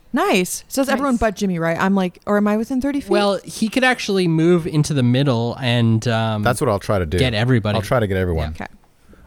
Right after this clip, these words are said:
Speaker 4: All of my allies.
Speaker 1: Yay.
Speaker 4: And th-, and then as a bonus action, because I got that too, I can do a bardic inspiration, and I'll give it to Jimmy.
Speaker 1: Ooh. I already got one from Polly.
Speaker 4: Why not have two?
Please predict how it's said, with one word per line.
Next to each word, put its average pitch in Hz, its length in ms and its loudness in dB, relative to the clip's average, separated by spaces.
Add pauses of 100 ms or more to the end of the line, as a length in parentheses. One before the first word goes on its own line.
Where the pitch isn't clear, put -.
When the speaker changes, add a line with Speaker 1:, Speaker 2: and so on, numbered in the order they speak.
(100)
Speaker 4:
All 110 100 0
of 92 80 0
my 90 140 2
allies. 82 500 0
Speaker 1:
Yay. 285 420 0
Speaker 4:
And 143 140 2
th-, 175 140 -6
and 135 120 -4
then 170 180 2
as 127 180 -2
a 120 40 0
bonus 165 520 -2
action, 95 560 -2 (280)
because 107 280 -2
I 107 100 0
got 90 260 -2
that 113 320 0
too, 113 600 -2
I 98 120 0
can 110 220 -2
do 104 400 2
a 113 80 -4
bardic 95 400 0
inspiration, 92 920 -2 (320)
and 117 120 0
I'll 123 100 0
give 147 180 -2
it 175 100 0
to - 100 -6
Jimmy. 233 560 -2
Speaker 1:
Ooh. 196 480 0 (720)
I - 20 0
already 320 160 0
got 294 180 0
one 226 160 -2
from 208 260 -2 (120)
Polly. 196 380 2
Speaker 4:
Why 104 220 0
not 123 200 2
have 151 200 0
two? 233 420 -2